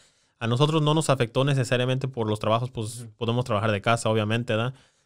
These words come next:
Speaker 1: Pero, de todos modos, hablé para a ver qué me decían de par-, de, de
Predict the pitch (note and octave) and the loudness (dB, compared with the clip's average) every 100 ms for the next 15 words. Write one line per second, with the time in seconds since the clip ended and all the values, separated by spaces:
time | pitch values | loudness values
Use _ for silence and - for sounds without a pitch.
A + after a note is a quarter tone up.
0 | _ _ _ C#3+ F3+ D#3 C#3+ C#3+ - B2+ | _ _ _ 4 6 6 2 -2 -6 0
1 | C#3 D#3+ E3 F3 D3+ B2 D3+ D3+ C#3 A#2+ | 4 4 6 4 4 4 4 4 2 4
2 | A#2 D3 - F#3 E3+ A2+ - C3 F#2+ G2+ | 2 2 0 0 0 0 0 0 0 -2
3 | A2+ A2 A#2 B2 A2+ G#2+ G#2 G#2 - A2+ | -2 2 0 2 0 2 0 -4 -4 0
4 | A2 G#2+ | 0 0